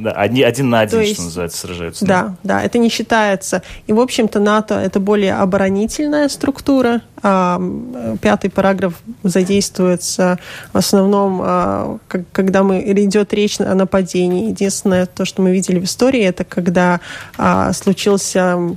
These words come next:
Speaker 2: знаменитый терроракт,
Speaker 1: Да,
Speaker 2: а,
Speaker 1: да,
Speaker 2: в одиннадцатом,
Speaker 1: девять одиннадцать, да.
Speaker 2: да, а, первом году. А, тогда этот параграф и задействовали. Вот. Но тогда было, э, единое мнение насчет борьбы с терроризмом. Даже Россия была с ним согласна. Так что,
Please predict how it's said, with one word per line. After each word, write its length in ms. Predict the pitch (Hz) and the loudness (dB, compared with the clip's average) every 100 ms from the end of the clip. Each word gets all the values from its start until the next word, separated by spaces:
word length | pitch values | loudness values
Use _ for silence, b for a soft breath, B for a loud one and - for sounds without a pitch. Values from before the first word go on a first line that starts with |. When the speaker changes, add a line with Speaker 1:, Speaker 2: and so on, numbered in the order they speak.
| - | -6
Speaker 2:
знаменитый 720 | 208 170 185 185 190 185 185 | -6 -2 2 2 2 0 -4
терроракт, 680 | - 190 185 196 233 - - | -2 0 2 2 0 -4 -6
Speaker 1:
Да, 60 | 202 | -2
Speaker 2:
а, 300 | 202 196 190 | 2 4 2
Speaker 1:
да, 60 | 185 | 2
Speaker 2:
в 60 | |
одиннадцатом, 420 | 190 202 190 170 170 | 2 2 0 -4 -4
Speaker 1:
девять 40 | |
одиннадцать, 240 | 202 185 180 | -2 -2 0
да. 160 | 196 | -2
Speaker 2:
да, 80 | 214 - - | -4 -12 -6
а, 320 | 202 185 196 185 - - | -2 0 -2 -6 -12 -4
первом 280 | 190 185 185 | 0 2 4
году. 340 | 185 185 185 B B B B | 2 2 0 B B B B
А, 260 | 190 180 180 | 0 2 2
тогда 400 | 202 190 208 214 | 0 0 2 0
этот 200 | 202 - | -2 -4
параграф 480 | 196 196 190 185 185 | -2 0 -2 -4 -2
и 20 | |
задействовали. 1120 | 185 180 247 294 - 262 240 220 214 190 185 180 - | 0 0 0 -2 -4 0 2 2 2 2 0 -2 -6
Вот. 420 | 208 185 185 180 - - - | -6 0 0 0 -4 -8 0
Но 140 | 202 | 2
тогда 440 | 208 - 180 190 185 | 2 0 2 2 2
было, 340 | 180 175 180 175 185 - B B - | 0 0 2 0 -4 -12 B B 0
э, 200 | 190 180 | 2 4
единое 440 | 190 185 208 190 | 2 4 4 2
мнение 800 | 185 196 214 208 185 180 208 214 | 2 2 2 0 0 -2 -2 -2
насчет 360 | 190 185 - 180 | 0 0 0 -2
борьбы 420 | 175 180 190 185 | 0 0 0 -2
с 100 | - | -2
терроризмом. 680 | - 185 180 208 226 208 180 | 0 2 2 2 2 2 2
Даже 260 | 180 175 175 | 2 0 -2
Россия 400 | 202 - 226 208 | -2 -2 0 2
была 240 | 190 185 | 2 0
с 100 | - | 2
ним 140 | 190 185 | 0 0
согласна. 580 | - 180 175 180 - 185 | 0 0 0 -2 -6 -8
Так 200 | 233 - | -8 -8
что, 260 | - 226 | -6 -6